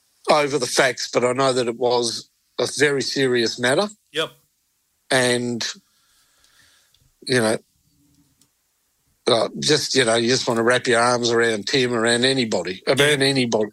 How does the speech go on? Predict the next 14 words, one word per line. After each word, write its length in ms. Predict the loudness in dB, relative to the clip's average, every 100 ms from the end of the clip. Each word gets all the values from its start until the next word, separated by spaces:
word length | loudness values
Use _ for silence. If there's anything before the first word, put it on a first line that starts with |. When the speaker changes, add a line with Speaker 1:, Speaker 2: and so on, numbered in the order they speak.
| -4
Speaker 1:
But, 120 | -4 -4 _ _ _ _ _ _ _ _ _ _
and, 180 | -2 0
and 220 | 0 0
you 100 | 0
just 300 | 0 -2 -2
can 200 | -2 0
never 300 | 2 2 2
understand 680 | 0 0 -4 0 0 2 0
these 340 | 0 -2 -2 -6
things. 340 | -6 -6 -4
It, 240 | -2 -2 -2
it, 120 | -4 -6 _ _ _ -20 _ _ _ _ _ _ -20 _ _ _ _ -4
mental 380 | 0 2 2 2
health 400 | 2 0 -4